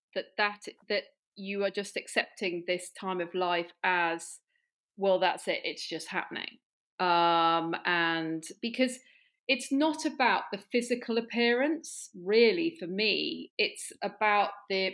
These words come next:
mental and the internal, well, it's about your health. So your whole,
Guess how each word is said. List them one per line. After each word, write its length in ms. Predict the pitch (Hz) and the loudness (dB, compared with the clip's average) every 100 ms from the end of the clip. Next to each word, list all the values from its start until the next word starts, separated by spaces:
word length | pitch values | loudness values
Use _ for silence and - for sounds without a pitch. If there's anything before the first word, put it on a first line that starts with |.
| 190 | -2
mental 800 | 202 240 240 - - - 196 - - | 0 2 0 -2 -6 -6 -8 -10 -4
and 380 | 180 180 175 175 | 0 0 0 0
the 200 | 180 180 - | 0 2 0
internal, 1120 | 196 185 - - 220 214 190 170 170 170 170 _ _ _ _ | 0 0 -6 -2 2 4 4 2 2 0 -4 _ _ _ _
well, 100 | 254 | -2
it's 100 | 254 | 0
about 220 | 233 214 | 2 2
your 140 | 226 196 | 4 0
health. 360 | - 294 233 - - - | 0 -2 -2 -4 -16 -20
So 160 | - - | -6 2
your 280 | 208 208 202 | 4 4 2
whole, 500 | 202 247 226 208 | 0 4 6 4